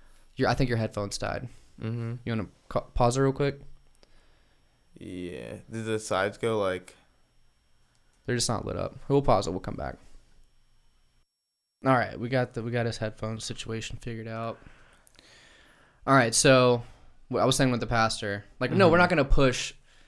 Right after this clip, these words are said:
Speaker 1: different podcasts on the Relatables platform. That's not, that's not my intention. My intention is to, like,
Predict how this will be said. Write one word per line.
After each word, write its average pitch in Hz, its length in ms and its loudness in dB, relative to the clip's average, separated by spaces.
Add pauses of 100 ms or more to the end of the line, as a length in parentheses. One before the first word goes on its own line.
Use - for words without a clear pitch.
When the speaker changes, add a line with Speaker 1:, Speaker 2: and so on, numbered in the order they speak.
(280)
Speaker 1:
different 135 360 2
podcasts 113 560 0
on 110 200 -4
the 110 80 -4
Relatables 107 520 -6
platform. 87 640 -4 (480)
That's - 200 -2
not, 107 200 0
that's - 180 0
not 120 100 0
my 92 100 -2
intention. 82 520 -8 (960)
My 107 120 -2
intention 131 420 2
is 113 220 -2
to, 117 100 -6
like, 101 340 -4